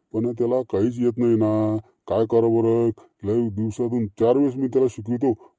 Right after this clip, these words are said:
पण त्याला काहीच येत नाही भूषण पप्पा. हा, त्याला काही असं काहीच जमत नाही ना. हा, तो लय मंदबुद्धी आहे ना त्यो, हा, हुशार नाही ना त्यो.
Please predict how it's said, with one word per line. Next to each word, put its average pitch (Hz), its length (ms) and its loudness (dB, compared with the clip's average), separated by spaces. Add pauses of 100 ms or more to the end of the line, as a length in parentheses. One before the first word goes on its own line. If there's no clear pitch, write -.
पण 113 280 0
त्याला 107 420 0
काहीच 110 240 0
येत 110 140 2
नाही 113 180 0
भूषण 101 300 -8
पप्पा. 104 360 0 (480)
हा, 370 80 2 (260)
त्याला 107 340 -2 (340)
काही 110 260 2
असं 104 260 -2
काहीच 113 280 -2
जमत 110 320 2
नाही 120 180 2
ना. 135 80 0
हा, 113 400 0
तो 120 240 -4
लय 127 120 2
मंदबुद्धी 117 600 0
आहे 117 80 0
ना 120 60 2
त्यो, 147 200 6
हा, 113 340 -4
हुशार 107 260 -8
नाही 120 180 -4
ना 123 80 -4
त्यो. 147 200 6